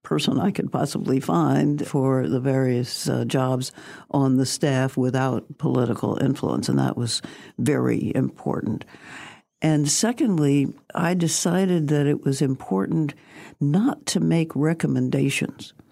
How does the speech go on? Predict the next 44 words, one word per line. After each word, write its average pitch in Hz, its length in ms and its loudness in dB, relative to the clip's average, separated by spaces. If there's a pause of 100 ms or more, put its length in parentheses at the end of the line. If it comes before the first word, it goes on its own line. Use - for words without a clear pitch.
(320)
always 175 400 2
to 160 100 -4
give 143 220 2
alternatives, 131 960 -2
to - 140 -4
say, 135 220 0
"You 135 180 2
could - 180 -2
do 139 140 2
this 202 400 0
or - 140 -2
you 131 140 -2
could - 180 -6
do 135 140 0
that. 165 340 2 (400)
Here's 160 400 2
what 143 180 2
we 139 160 2
think 139 280 0
it 113 100 -2
would 131 240 0
cost 147 480 -2
if 147 120 -6
you 147 100 2
did 139 360 0
A. 165 420 2 (340)
Here's 135 260 0
what - 200 0
we 135 140 0
think 135 220 0
it - 80 -2
would 120 140 0
cost - 340 0
if - 120 0
you 131 120 2
did 135 300 -2
B. 170 300 4
Here 131 200 2
are 131 60 0
the 131 160 0
effects 175 440 -2
of 151 140 0
these 151 220 0
different 143 380 0